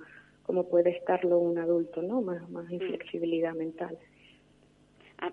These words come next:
Speaker 2: a mí me ha sorprendido, eh, bueno, eh, tropezarme con niños a lo mejor de seis o siete años que llevaban puesta su mascarilla. Digo, mira, cómo han asumido que
Speaker 1: Sí.
Speaker 2: tienen que ir con la boquita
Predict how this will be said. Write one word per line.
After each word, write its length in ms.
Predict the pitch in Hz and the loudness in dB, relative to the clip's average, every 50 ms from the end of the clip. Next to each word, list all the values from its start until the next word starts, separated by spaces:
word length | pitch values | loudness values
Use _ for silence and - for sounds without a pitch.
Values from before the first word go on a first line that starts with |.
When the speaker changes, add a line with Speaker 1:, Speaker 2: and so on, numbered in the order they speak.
| - | -4
Speaker 2:
a 80 | - 180 | -4 -2
mí 100 | 196 202 | -2 -2
me 80 | 214 240 | -2 -4
ha 60 | 233 | -6
sorprendido, 720 | - 233 - - 190 170 165 175 196 202 180 175 220 320 - - | -6 -6 -4 -4 -4 -4 -2 0 2 2 2 2 0 -4 -10 -12
eh, 320 | - 175 165 156 156 151 151 151 | -10 -8 -8 -8 -8 -8 -8 -8
bueno, 200 | 170 165 151 151 147 - - | -8 -8 -8 -12 -14 -14 -12
eh, 240 | 147 156 156 - - - - - - - - - - - - - - _ | -10 -10 -10 -12 -14 -16 -18 -18 -18 -20 -20 -20 -20 -20 -20 -20 -18 _
tropezarme 600 | - 170 - - - - - 165 - 160 170 160 | -10 -8 -6 -6 -6 -6 -4 -4 -4 -2 -4 -6
con 360 | - 170 160 156 156 151 151 | -4 -6 -6 -6 -6 -8 -6
niños 340 | 156 165 170 165 160 160 160 160 | -6 -6 -6 -4 -6 -6 -6 -8
a 80 | 156 151 | -10 -8
lo 100 | 147 147 | -8 -8
mejor 320 | 147 147 147 156 156 160 | -8 -8 -8 -8 -6 -4
de 200 | 156 160 156 151 151 - | -4 -2 -4 -4 -4 -4
seis 200 | - 165 151 156 156 | -2 -2 -2 -2 -2
o 40 | 147 - - | -6 -8 -6
siete 240 | 156 156 - 170 | -6 -6 -6 -6
años 300 | 156 - 156 - 156 - - - - - - - - - - _ | -8 -8 -8 -8 -8 -8 -10 -14 -18 -16 -16 -16 -16 -18 -16 _
que 140 | - 170 160 | -4 -4 -4
llevaban 640 | 160 165 156 151 160 170 165 160 160 160 160 156 156 | -4 -4 -6 -6 -4 -4 -4 -4 -6 -6 -10 -10 -8
puesta 260 | - 160 160 - 156 - | -8 -8 -6 -8 -12 -14
su 80 | - 165 | -10 -10
mascarilla. 640 | 156 156 - - - 156 156 165 180 170 160 160 147 | -8 -8 -8 -10 -10 -8 -8 -6 -6 -4 -6 -6 -6
Digo, 180 | 147 151 151 143 | -6 -6 -6 -6
mira, 200 | 151 - 160 160 - | -6 -6 -8 -8 -6
cómo 220 | 170 160 165 180 | -6 -6 -4 -2
han 100 | 175 170 | -2 -2
asumido 640 | 170 175 - - 165 156 156 180 202 185 165 - 277 381 - - - - - - - - - - - _ _ _ _ - - | -4 -6 -8 -8 -6 -4 -2 -2 -2 0 -2 -2 -4 -6 -12 -18 -20 -20 -20 -20 -20 -20 -20 -20 -20 _ _ _ _ -12 -6
que 80 | - | -2
Speaker 1:
Sí. 60 | - 202 | 2 2
Speaker 2:
tienen 200 | 170 165 170 170 | 2 2 0 0
que 80 | - 180 | -2 -2
ir 80 | 165 156 | -2 -2
con 100 | - - - - | -4 -6 -6 -4
la 80 | 160 156 | -4 -4
boquita 720 | 156 151 151 - 170 - 180 160 160 156 151 147 147 147 | -4 -4 -6 -6 -4 -2 -2 -2 -2 -2 -4 -6 -6 -8